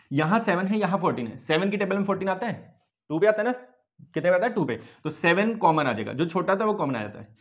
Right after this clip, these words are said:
एक तो सेवन कॉमन आ जाएगा। यहाँ पे ए स्क्वायर है, ए स्क्वायर का मतलब ए दो बार है, यहाँ पे सिंगल ए है, तो एक ए कॉमन निकालेंगे हम, सिंगल ए। ठीक है, तो यहाँ से क्या बचेगा, सेवन चला गया, दो, दो ए थे मल्टीप्लाई में, एक बाहर चला गया तो एक ए बच जाएगा,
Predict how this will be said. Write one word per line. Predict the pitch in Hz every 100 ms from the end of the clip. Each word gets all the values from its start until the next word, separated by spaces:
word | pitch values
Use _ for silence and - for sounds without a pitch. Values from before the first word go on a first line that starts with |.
| _ _
एक | 143 151
तो | 202
सेवन | 208 180
कॉमन | 147 127
आ | 110
जाएगा। | 104 107 - _ _ -
यहाँ | 131 160 151 190
पे | 220 170
ए | 196
स्क्वायर | 202 175 131
है, | -
ए | 175
स्क्वायर | 190 214
का | 208
मतलब | 214 254 -
ए | 160 202
दो | 196 196 175
बार | 135 104
है, | 104 - -
यहाँ | 135 151 202
पे | 226
सिंगल | 220 202 208
ए | 175
है, | 117 110 - _ _ _
तो | - -
एक | 190 226 247 -
ए | 170 202
कॉमन | 196 156 143
निकालेंगे | 131 120 123
हम, | 143 202 208 -
सिंगल | 156 143 117
ए। | 92 -
ठीक | 151 220
है, | - - - _
तो | 143
यहाँ | 151 190
से | 220
क्या | 226
बचेगा, | 214 208 202
सेवन | 202 156 175
चला | 196 202
गया, | 196 214 220 - _ _
दो, | 131 151 180 165
दो | 156 190
ए | 196 196
थे | 208
मल्टीप्लाई | 202 180 190 196
में, | 208 220
एक | 180 190
बाहर | 160 170
चला | 175 190
गया | 202
तो | 196 -
एक | 175 175
ए | 160
बच | 127
जाएगा, | 139 156